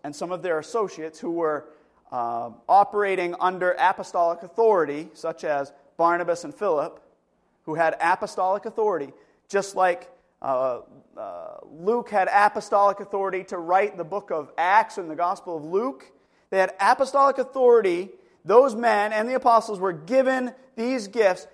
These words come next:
and the purpose was to confirm the truth of the message of the gospel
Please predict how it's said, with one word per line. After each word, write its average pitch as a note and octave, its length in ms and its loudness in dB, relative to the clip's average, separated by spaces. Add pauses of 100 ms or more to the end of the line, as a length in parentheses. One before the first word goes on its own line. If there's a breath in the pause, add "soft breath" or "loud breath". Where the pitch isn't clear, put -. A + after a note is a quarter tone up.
(120)
and G3 160 -4
the F#3+ 80 2
purpose C4+ 680 0 (180)
was G#3+ 180 -2
to - 100 -8
confirm B3 800 -2
the G3 100 -6
truth C4 460 -6
of F#3 160 -6
the E3+ 80 -2
message A3 540 -2
of F3 100 -6
the F3 100 -10
gospel A3+ 680 2